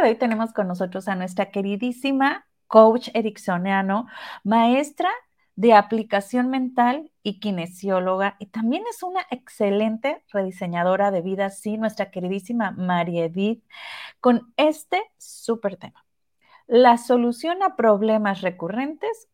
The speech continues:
que nadie te ha dado. Ándale, así es que quédate con nosotros, compártelo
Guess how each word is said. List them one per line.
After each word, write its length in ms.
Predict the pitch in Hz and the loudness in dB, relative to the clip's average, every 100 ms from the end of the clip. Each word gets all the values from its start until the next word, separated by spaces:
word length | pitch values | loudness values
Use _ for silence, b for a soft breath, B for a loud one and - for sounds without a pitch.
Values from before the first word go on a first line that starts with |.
| _ - | _ -4
que 140 | 180 | 0
nadie 340 | 190 320 494 - _ _ _ _ _ _ _ | 2 2 2 -4 _ _ _ _ _ _ _
te 120 | 180 | -2
ha 200 | 170 170 | 2 4
dado. 420 | 156 147 143 139 - - | 4 4 0 -6 -12 -4
Ándale, 560 | 226 359 330 214 180 | -4 0 6 6 6
así 200 | 175 254 | 2 0
es 140 | 254 254 | -2 0
que 220 | 262 262 | -2 2
quédate 340 | 254 294 294 | 2 4 0
con 160 | 226 196 | -2 -4
nosotros, 480 | 180 226 220 254 - | -2 -4 -2 -6 -4
compártelo 960 | 208 185 180 240 247 277 269 277 - | -4 -2 4 4 4 -2 0 -2 -4